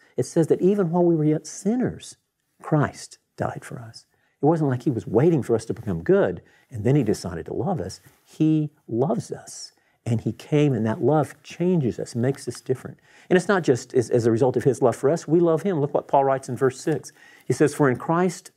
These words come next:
Jesus the law counts for nothing, but only faith working through love." It's not the Old Testament law that's gonna change you. It's the faith you have in Jesus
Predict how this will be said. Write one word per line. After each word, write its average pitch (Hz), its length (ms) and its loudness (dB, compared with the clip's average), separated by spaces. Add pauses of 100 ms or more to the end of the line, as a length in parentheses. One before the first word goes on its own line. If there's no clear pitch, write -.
(220)
Jesus 135 480 0
the 110 100 2
law 117 300 2
counts 135 400 -4
for 175 100 -2
nothing, 269 340 0 (320)
but 151 220 0
only 170 300 2
faith 165 500 -4
working 131 460 0
through 131 220 -2
love." 117 520 -2
It's - 160 -20
not 170 140 -6
the - 100 -2
Old 139 160 2
Testament 101 400 -4
law 180 240 0
that's 113 160 -6
gonna 87 180 -12
change 87 320 -14
you. 101 140 -14 (580)
It's 117 220 0
the - 100 -6
faith 143 360 0
you 117 80 2
have 101 160 -2
in 87 100 -6
Jesus - 640 -2